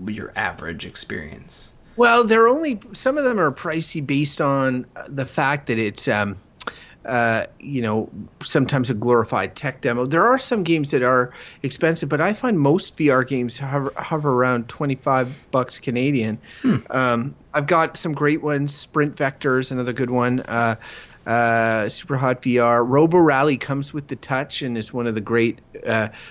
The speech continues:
Speaker 2: great ones. Just feels amazing to play that game. Um, so yeah, there's, uh, the thing is, is, like, it, it's a tall order to get somebody to jump into, say, Oculus from the ground up. Like, if you are not,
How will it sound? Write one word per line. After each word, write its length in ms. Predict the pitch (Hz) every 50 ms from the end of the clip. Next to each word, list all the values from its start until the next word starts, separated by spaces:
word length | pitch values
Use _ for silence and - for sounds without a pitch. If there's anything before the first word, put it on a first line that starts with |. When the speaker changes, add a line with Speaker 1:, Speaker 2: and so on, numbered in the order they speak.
| - -
Speaker 2:
great 220 | - - 135 131 -
ones. 260 | 120 123 127 123 -
Just 220 | - - 131 -
feels 260 | - - 135 123 123 -
amazing 420 | 117 107 107 113 110 107 135 117
to 60 | 110
play 180 | 110 - 117 110
that 220 | 107 110 110 107
game. 260 | - 123 113 113 120 - - - - - - - - -
Um, 560 | 120 123 123 120 123 123 120 123 123 113 - - -
so 200 | - - - 180
yeah, 340 | 156 156 175 185 170 160 143 - 143
there's, 380 | 151 143 165 170 165 160 -
uh, 180 | 185 170 160 156 - - - - -
the 100 | - 180
thing 280 | 180 - 359 381 320
is, 180 | 254 226 214 220
is, 160 | 196 165 -
like, 220 | 185 160 147 143 -
it, 200 | 143 151 151 - -
it's 160 | - 156 -
a 60 | 185 156
tall 340 | - - - 262 302 320
order 280 | 214 190 196 190 185 175
to 80 | 147 131
get 180 | 131 - -
somebody 380 | - - 147 139 147 139 135 120
to 120 | 117 113
jump 360 | 107 - - 139 131 131 135
into, 240 | 151 131 117 - 131
say, 160 | - - 120 - -
Oculus 580 | 117 120 123 123 - 139 120 113 113 117 - - - - - - - - -
from 180 | - 151 131
the 80 | 120 120
ground 680 | 117 - 127 120 123 127 127 127 131 127 127 120 117 -
up. 240 | - 117 120 117 120
Like, 220 | 120 123 117 - 135
if 140 | 120 -
you 160 | - 185 175 139
are 120 | 120 117
not, 580 | 120 120 123 123 131 131 127 - - - -